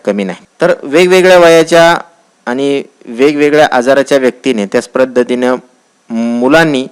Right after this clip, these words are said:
आणि महिलांनी, वृद्धांनी याचा किती मात्रामध्ये उपयोग करायला पाहिजे ते आपण पाहूया. तर ही शिलाजीत एकमात्र अशी औषधे आहे जी सर्वत्र उपलब्ध आहे, सर्व मेडिकल स्टोअरमध्ये उपलब्ध असते.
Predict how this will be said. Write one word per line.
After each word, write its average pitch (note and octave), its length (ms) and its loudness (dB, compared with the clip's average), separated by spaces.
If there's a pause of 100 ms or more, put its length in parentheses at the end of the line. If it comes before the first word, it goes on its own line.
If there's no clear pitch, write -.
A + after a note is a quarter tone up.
(100)
आणि B2+ 260 -4
महिलांनी, C3 600 -4 (140)
वृद्धांनी B2 580 -4
याचा C3 240 -4
किती C3+ 280 -8 (200)
मात्रामध्ये B2+ 800 -2
उपयोग C3+ 320 0
करायला B2+ 340 0
पाहिजे A#2+ 380 -4 (520)
ते D3 80 -2
आपण B2 300 -2
पाहूया. A#2 420 -8 (260)
तर F#3 160 2
ही F#3+ 240 -4
शिलाजीत E3+ 480 -2 (160)
एकमात्र D#3 460 -6
अशी C#3+ 240 -4
औषधे C3+ 360 -6
आहे B2 320 -8 (200)
जी C3 220 -14
सर्वत्र E3 720 -2 (220)
उपलब्ध C#3+ 420 -2
आहे, B2 200 -2
सर्व C3+ 300 -4
मेडिकल C3 360 -4
स्टोअरमध्ये B2 580 -4
उपलब्ध A#2 400 -4
असते. C#3+ 240 -8